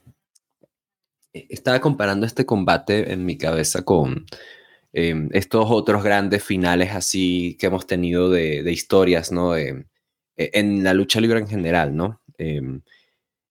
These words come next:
y no ha habido tan buenos ejemplos, por desgracia. Eh, hablo de, de finales así que intentan que sea como súper épico y haya intervención de todo el mundo,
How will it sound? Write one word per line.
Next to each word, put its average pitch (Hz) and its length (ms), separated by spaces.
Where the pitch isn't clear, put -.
y 139 100
no 143 160
ha 151 60
habido 151 300
tan 113 280
buenos 107 360
ejemplos, 90 480
por 82 180
desgracia. 82 680
Eh, 78 300
hablo 131 280
de, 95 200
de 82 180
finales 87 500
así 87 540
que 98 120
intentan 90 420
que 92 80
sea 80 140
como 85 180
súper 78 320
épico 85 460
y 80 80
haya 80 200
intervención 82 800
de 82 80
todo 90 340
el 87 120
mundo, 78 680